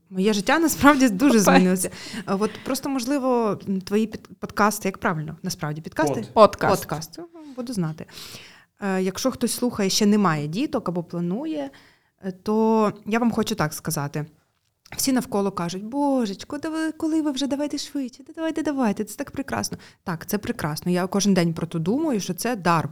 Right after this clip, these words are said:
Speaker 1: Божий бути мамою. Це сто відсотків. Ти коли прокидаєшся, воно тебе тулить, ніжиться, дитятко, воно, ну, просто це абсолютне щастя.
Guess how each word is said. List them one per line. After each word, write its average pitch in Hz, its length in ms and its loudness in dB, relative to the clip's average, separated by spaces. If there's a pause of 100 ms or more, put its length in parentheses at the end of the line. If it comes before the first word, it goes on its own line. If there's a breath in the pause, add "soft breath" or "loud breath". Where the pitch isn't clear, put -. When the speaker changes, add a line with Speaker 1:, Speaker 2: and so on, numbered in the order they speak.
Speaker 1:
Божий 285 460 -2
бути 190 360 2
мамою. 147 480 0
Це - 120 -8
сто - 360 4
відсотків. 156 520 -2
Ти - 120 -12
коли 180 200 0
прокидаєшся, 185 760 0
воно 190 180 0
тебе 196 220 0
тулить, 208 480 -4
ніжиться, 208 420 -2
дитятко, 196 540 -2
воно, 196 160 0
ну, 220 120 -2
просто 220 320 -4
це 208 260 -2 (280 loud breath)
абсолютне 165 580 -2
щастя. - 480 -8